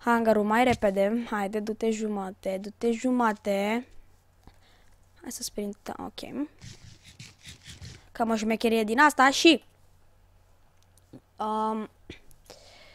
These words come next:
nici nu știu de ce am mai mâncat în penia asta. În fine. Acum ne dăm slash kill. Stați.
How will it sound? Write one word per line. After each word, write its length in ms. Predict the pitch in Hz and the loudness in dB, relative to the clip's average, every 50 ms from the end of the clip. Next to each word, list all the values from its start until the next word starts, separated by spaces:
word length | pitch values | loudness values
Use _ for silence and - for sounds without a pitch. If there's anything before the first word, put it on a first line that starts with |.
| - - - | -20 -12 -4
nici 140 | - 302 302 | 0 2 4
nu 100 | 320 320 | 4 4
știu 120 | 311 330 | 4 4
de 60 | 320 | 4
ce 80 | 311 - | 4 4
am 60 | 330 | 6
mai 80 | 330 320 | 6 6
mâncat 280 | 311 311 320 302 - | 6 4 4 2 2
în 80 | 311 294 | 2 0
penia 360 | - - 302 294 285 277 233 | 6 8 8 8 8 6 4
asta. 300 | 202 196 - - 185 196 - - | 2 0 -4 -8 -10 -12 -10 -6
În 100 | - 294 | -4 -4
fine. 440 | 285 - 254 220 220 220 220 220 - - - - - - - - - - - - - _ - - - - - - - - - - - - - - - | -2 0 0 2 2 2 0 0 -4 -8 -18 -20 -20 -20 -20 -20 -20 -20 -20 -20 -20 _ -20 -20 -18 -18 -18 -18 -18 -20 -20 -20 -20 -20 -20 -4 2
Acum 600 | - 277 269 - - - 302 269 240 240 269 285 | 4 4 4 4 2 0 2 2 4 4 4 2
ne 120 | 294 285 269 | 2 0 0
dăm 280 | 240 262 294 302 302 | 2 4 4 4 4
slash 680 | 285 - - - 285 285 285 285 269 - - - - - - - - - _ _ _ _ - | 0 -2 -2 0 2 4 4 2 2 -2 -4 -6 -8 -12 -14 -20 -20 -20 _ _ _ _ -18
kill. 460 | - - - 277 247 214 202 220 254 - - - - - - - - - - - - - - - - - - - | -16 -6 0 2 2 4 2 2 -2 -6 -14 -20 -20 -20 -20 -20 -20 -20 -20 -20 -20 -20 -20 -20 -20 -20 -20 -20
Stați. 520 | - - - 247 185 143 - - - - | -20 -4 -2 -2 -2 0 -4 -8 -14 -14